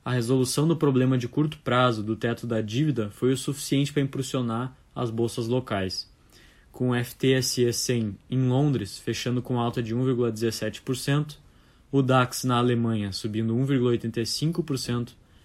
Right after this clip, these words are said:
e o cac quarenta na França com uma alta de um vírgula sessenta e cinco por cento. No Brasil, o Ibovespa tentava acompanhar o bom humor das bolsas no exterior, mas encontrava dificuldades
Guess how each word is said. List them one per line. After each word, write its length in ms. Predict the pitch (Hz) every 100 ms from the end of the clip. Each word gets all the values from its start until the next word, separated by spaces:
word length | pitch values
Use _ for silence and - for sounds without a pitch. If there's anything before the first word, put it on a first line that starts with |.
| _ _
e 80 | 127
o 60 | 127
cac 320 | 123 123 -
quarenta 460 | - 127 120 117 120
na 120 | 127
França 540 | - 123 123 - 127 - _ _
com 120 | 139
uma 200 | 131 131
alta 280 | 117 120 127
de 140 | 120 113
um 80 |
vírgula 260 | 117 117 120
sessenta 440 | 113 117 120 113
e 40 | 117
cinco 360 | - 117 113
por 160 | - 117
cento. 340 | - 92 92 - - - _ - - - - - - - - - - -
No 100 | 147
Brasil, 500 | 156 131 135 180 151 - - -
o 100 | 143
Ibovespa 480 | 131 135 123 139 147
tentava 360 | 147 139 135 139
acompanhar 560 | 147 143 143 127 135
o 80 | 156
bom 240 | 123 131 143
humor 500 | 131 120 120 127 110 -
das 160 | 120 117
bolsas 440 | 107 113 110 117
no 100 | 110
exterior, 540 | 120 139 143 143 156 156 - - -
mas 140 | 143 143
encontrava 500 | 156 156 139 139 143
dificuldades 880 | 135 - - 139 117 123 120 -